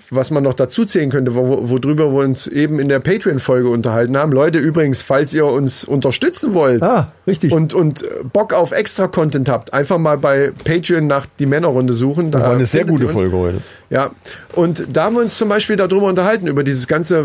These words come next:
Speaker 1: wie man so, ne, hier so von wegen Stimme hat man schon, äh,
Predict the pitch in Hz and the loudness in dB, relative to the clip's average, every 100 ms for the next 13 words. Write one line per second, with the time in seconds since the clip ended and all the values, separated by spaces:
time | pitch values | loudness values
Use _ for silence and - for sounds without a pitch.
0 | 135 135 131 160 170 151 160 151 156 202 | -2 -6 -4 0 0 2 2 2 2 2
1 | 180 170 160 151 131 147 143 160 160 156 | 2 2 2 0 0 0 2 0 2 0
2 | 151 147 - 202 190 160 160 165 156 165 | 0 -2 0 0 2 0 0 0 2 2
3 | 156 151 135 147 135 92 78 90 | 0 -2 0 2 2 0 -2 -6